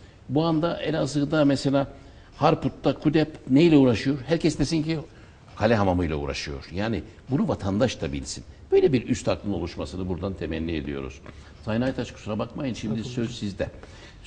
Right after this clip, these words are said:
Speaker 1: Size şunu sormak istiyorum. Ee,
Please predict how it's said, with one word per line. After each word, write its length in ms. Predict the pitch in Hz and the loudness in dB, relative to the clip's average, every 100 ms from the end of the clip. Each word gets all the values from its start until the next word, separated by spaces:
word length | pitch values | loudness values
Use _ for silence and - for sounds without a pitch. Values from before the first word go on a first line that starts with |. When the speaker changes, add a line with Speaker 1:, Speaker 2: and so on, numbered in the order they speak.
| - - - | -16 -16 -16
Speaker 1:
Size 180 | - 160 | -4 -4
şunu 220 | - 143 | -2 -4
sormak 360 | - 82 76 | -2 -4 -4
istiyorum. 460 | 71 - 80 73 67 65 - - - - - - - - - - | -8 -10 -8 -6 -8 -10 -16 -18 -18 -16 -16 -18 -20 -20 -20 -20
Ee, 40 | - | -10